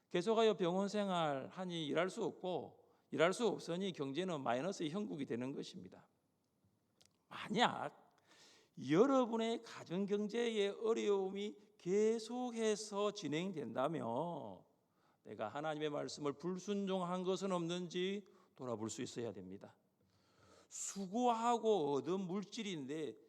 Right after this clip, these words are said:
쓰지 못하고 사라지는 것에는 분명한 이유가 있습니다. 하나님께서는 불순종하는 이스라엘 백성에게 질병과 경제적인 재앙과 더불어 전쟁을 하-, 내리시겠다고 하십니다.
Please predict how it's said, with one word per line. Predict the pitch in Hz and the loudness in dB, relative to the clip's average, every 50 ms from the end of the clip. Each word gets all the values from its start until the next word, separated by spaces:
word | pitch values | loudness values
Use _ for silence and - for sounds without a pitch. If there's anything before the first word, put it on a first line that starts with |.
| _ _ _ | _ _ _
쓰지 | - - - - 269 285 - 359 311 285 | -16 -12 -6 -4 -2 -2 0 0 0 2
못하고 | 262 220 190 190 - 180 190 185 185 185 185 185 | 4 4 2 2 2 -2 -2 0 2 0 0 0
사라지는 | - - 247 226 220 202 190 175 170 165 160 | -2 -2 0 2 4 4 4 2 -2 -4 -4
것에는 | 131 165 160 - 156 127 107 147 180 175 131 90 - _ _ _ _ _ _ | -4 -6 -6 -6 -8 -6 -6 -6 -6 -6 -10 -12 -16 _ _ _ _ _ _
분명한 | _ - 160 196 226 285 403 427 453 440 359 | _ -6 -4 -2 -2 -2 -2 -4 -6 -4 -4
이유가 | - 120 117 117 123 127 131 139 123 135 143 - - _ _ _ _ _ | -6 -6 -6 -6 -6 -4 -4 -4 -6 -6 -8 -12 -18 _ _ _ _ _
있습니다. | - 120 - - - 131 139 160 - - - _ _ _ _ _ _ _ _ - - - - - - - - - _ | -12 -12 -12 -10 -10 -10 -10 -10 -12 -14 -20 _ _ _ _ _ _ _ _ -20 -20 -20 -20 -20 -20 -20 -20 -20 _
하나님께서는 | _ - 202 202 202 202 202 - 202 196 175 202 196 196 185 | _ 2 4 6 6 6 6 6 6 6 6 4 2 2 2
불순종하는 | 190 214 208 202 220 220 208 208 196 185 185 185 185 175 | 2 2 2 4 4 4 4 4 4 4 4 4 2 2
이스라엘 | 160 156 147 165 185 190 180 | 2 0 0 2 2 4 4
백성에게 | 180 175 170 170 180 180 170 165 156 139 131 147 151 139 135 131 120 | 4 2 2 -2 -4 -4 -2 -2 -2 0 2 2 4 4 2 0 -4
질병과 | - - 190 208 214 208 214 208 208 208 196 175 160 143 | -6 -4 -2 0 2 4 4 4 4 4 2 2 2 2
경제적인 | - 147 139 135 160 175 175 165 165 151 151 151 143 | 2 0 0 2 2 2 2 0 0 0 -2 -2 -2
재앙과 | - 147 165 170 170 160 143 139 120 | 0 0 2 2 2 2 0 -2 -2
더불어 | - 131 120 113 131 135 143 139 117 107 - - | -2 -4 -4 -4 -4 -4 -2 -4 -4 -6 -10 -14
전쟁을 | - 143 135 127 127 131 135 135 135 139 202 220 233 240 247 240 233 233 | -8 -6 -4 -2 -2 -2 -2 -2 2 2 2 4 4 2 2 2 0 -2
하-, | - - - - - _ _ - | -4 -10 -14 -16 -20 _ _ -10
내리시겠다고 | 135 123 160 175 175 160 - - 127 127 113 - 107 107 107 127 160 | 0 2 2 2 2 0 -2 -4 -4 -6 -6 -6 -8 -8 -6 -6 -6
하십니다. | 156 156 143 - 202 196 180 151 - - - | -6 -6 -10 -12 -12 -14 -16 -16 -18 -20 -20